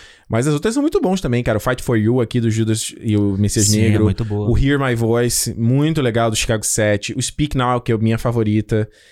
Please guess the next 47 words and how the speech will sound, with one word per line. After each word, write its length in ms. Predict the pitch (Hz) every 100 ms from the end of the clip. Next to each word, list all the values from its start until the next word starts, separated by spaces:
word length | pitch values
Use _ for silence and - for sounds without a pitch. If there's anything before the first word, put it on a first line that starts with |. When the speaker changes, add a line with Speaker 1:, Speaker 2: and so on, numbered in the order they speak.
| _ -
Speaker 1:
E 120 | 117
essa 220 | 120 123
aqui 140 | 135 120
que 80 | 135
é 40 |
do 60 | 123
United, 320 | 120 117 123
United 360 | 123 113 113 107
States 240 | 117 107
versus 320 | 107 110 104 - 101 98 101
Billie 220 | 104 104
Holiday, 300 | 104 104 107
que 60 |
eu 40 | 104
não 60 | 101
Speaker 2:
Aham, 20 |
Speaker 1:
assisti. 340 | 95 - 98
Speaker 2:
é, 140 | 95 98
não 120 | 101
vi 100 | 101
ainda. 220 | 104 104 - _ - - -
Mas 120 | 143
eu 80 | 165
acho 220 | 180 185
que, 100 | -
cara, 320 | 160 175 147 -
eu 180 | 123 151
ainda 180 | 151 143
acho 200 | 143 143
que 120 | -
a 100 | 139
da, 200 | 131 -
a 200 | - 117 147
do 120 | 139
Rosa 300 | 127 123 123
e 20 |
Momo 480 | 110 113 131 131 - _ _ _ _ _ -
é 80 | 113
a 60 | 123
que 120 | -
vai, 460 | 120 120 139 123 101 _ -
é 140 | 85
a 60 | 123
que 120 | 135
merece 460 | 135 127 120 127 127
ganhar, 280 | 131 95 87
assim. 160 | -